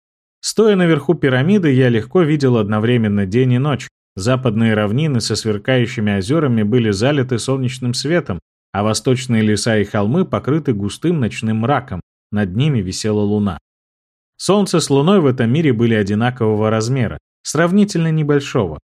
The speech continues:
поэтому не могли осветить мировой диск сразу целиком, а вращались вокруг Базарата,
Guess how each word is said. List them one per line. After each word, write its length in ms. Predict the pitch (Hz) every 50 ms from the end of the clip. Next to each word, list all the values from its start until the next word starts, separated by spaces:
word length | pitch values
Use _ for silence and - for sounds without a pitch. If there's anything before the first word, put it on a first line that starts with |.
| _ _
поэтому 320 | 165 185 196 196 185 160
не 140 | 156 147 143
могли 320 | 135 127 117 107 131 165 165
осветить 560 | 147 - - 113 104 101 - 131 127 127 113
мировой 340 | 104 101 101 101 101 101 98
диск 320 | 90 104 147 - - -
сразу 440 | - - 110 104 101 101 92 98 98
целиком, 540 | - - 107 104 113 123 127 165 135 101 82 - _ _ _ _
а 100 | 104 104
вращались 580 | 101 104 104 - - - 139 165 165 147 - -
вокруг 380 | 117 110 107 - 113 104 90
Базарата, 640 | 90 92 107 92 95 98 98 127 170 - - 135 -